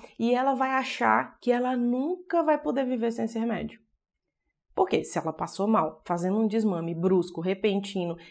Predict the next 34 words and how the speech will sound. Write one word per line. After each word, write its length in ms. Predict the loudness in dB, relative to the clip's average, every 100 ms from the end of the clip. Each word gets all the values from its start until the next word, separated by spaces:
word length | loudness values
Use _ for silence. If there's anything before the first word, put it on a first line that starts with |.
| -6
e 100 | -4
tem 220 | 0 0
um 80 | 0
monte 500 | 2 4 4 2 -2
de 140 | -2
sensação 600 | -2 -2 0 -2 -2 -4
esquisita 680 | -4 -4 -4 -2 -4 -2 -2
no 140 | -2
corpo, 640 | -2 2 4 2 -2 -6 -8 -4 4
até 300 | 6 6 4
sensação 520 | 4 2 2 0 -2
que 300 | -2 -4 -6 -4
não 100 | 0
tá 160 | 0 0
pisando 520 | -2 -2 0 0 0
no 160 | 0 -2
chão, 320 | -4 -2 -2
que 80 | -2
tem 180 | -6 -4
gente 300 | -4 -6 -6
que 100 | -4
tem 400 | -2 -2 -2 -4
isso, 300 | -6 -12 -18 _ _ -8
né? 100 | -6
Quando 240 | -4 -2
esquece, 480 | -2 -2 -2 -2 -2
por 140 | -6
exemplo, 360 | -4 -4 -6 -6
uma 80 | -6
venlafaxina, 880 | -6 -4 -6 -6 -10 -6 -4 -2 -4 -8 -6
tem 120 | -2
essa 180 | 0 -2
sensação 640 | -2 -4 -4 -4 -4 -2
estranha. 640 | -2 -4 -2 0 0 -2